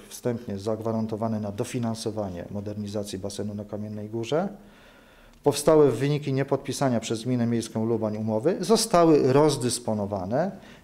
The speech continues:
między innymi na kontraktację projektów z listy rezerwowej. Czyli de facto fizycznie już ich w ogóle w budżecie Urzędu Marszałkowskiego nie ma.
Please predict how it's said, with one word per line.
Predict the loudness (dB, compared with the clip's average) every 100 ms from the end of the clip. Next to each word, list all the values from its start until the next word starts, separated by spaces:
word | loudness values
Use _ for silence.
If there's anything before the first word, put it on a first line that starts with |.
| 0
między | 2 2 2
innymi | 2 2 0 0
na | 2 2 2
kontraktację | 0 0 -2 2 2 2 0 0 0 -2 -2
projektów | 2 2 0 -6 -4
z |
listy | -6 -4 -2
rezerwowej. | 0 2 2 0 -2 -8 -14 -20 -16
Czyli | -4 -2 2
de | 2
facto | 2 0 0 -4 -4 -4 -8
fizycznie | -6 -2 -2 -4 -6 -6
już | -4 -6 -6
ich | -12 -4
w | 0
ogóle | 2 2 0 0 -4 -20 -20 -20
w | -18
budżecie | -12 -10 -6 -4 -4 -8 -10 -16 -20 -18 -12
Urzędu | -6 -4 -4
Marszałkowskiego | -6 -8 -10 -10 -10 -8 -8 -8 -12 -14 _ -14 -2
nie | 0
ma. | 0